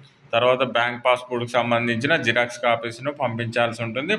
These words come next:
పంపించవలసిన చిరునామా ఒకసారి తెలుసుకుందాం. బ్రాడ్కాస్ట్ ఇంజనీరింగ్ కన్సల్టెంట్స్ ఇండియా లిమిటెడ్, బీఈసీఎల్ భవన్, సీ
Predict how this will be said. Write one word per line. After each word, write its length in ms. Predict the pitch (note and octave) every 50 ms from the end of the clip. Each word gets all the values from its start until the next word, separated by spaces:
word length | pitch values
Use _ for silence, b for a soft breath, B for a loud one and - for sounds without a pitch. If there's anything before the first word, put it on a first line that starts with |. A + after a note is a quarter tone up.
| - D3
పంపించవలసిన 880 | C3 B2+ C3 D3 D3 C#3+ D3 D3+ D3 C#3+ C#3 C#3+ C#3 D3 D3 C#3 B2+ - -
చిరునామా 500 | B2+ B2 B2+ C3 C3+ C3+ C3+ C3+ C3+ C3+ B2+
ఒకసారి 300 | A#2+ C3+ - - B2 A#2+ - B2
తెలుసుకుందాం. 460 | A#2 A2+ - - C3 B2+ C3+ D3+ E3 D3 A#2 -
బ్రాడ్కాస్ట్ 640 | B2 B2+ C3+ C3+ C3+ C3 D3 C#3+ C#3+ C#3+ - - C3 B2
ఇంజనీరింగ్ 520 | A#2+ B2 B2 A#2+ B2+ C3 C#3 D3+ D3+ D3+ -
కన్సల్టెంట్స్ 680 | B2 A#2+ A2 - C3 B2+ B2 B2 C3 C3 C3+ C3+ C#3 B2 A#2
ఇండియా 220 | A#2+ A#2+ B2 B2 A#2+ A2
లిమిటెడ్, 380 | G#2+ A2 A2 - C#3 D3+ - - - - - - _ _ _ _ _ _ _ _ _ _ _ _ - G#2 G2+ A#2
బీఈసీఎల్ 720 | C3 C#3 D3+ D#3 D#3 D3 D3+ D3+ D3 C#3+ C#3 C#3+ C#3+ C#3+ C3+ C#3
భవన్, 320 | C3+ C3+ C#3 D3 D#3+ - - - - - - - -
సీ 120 | - B2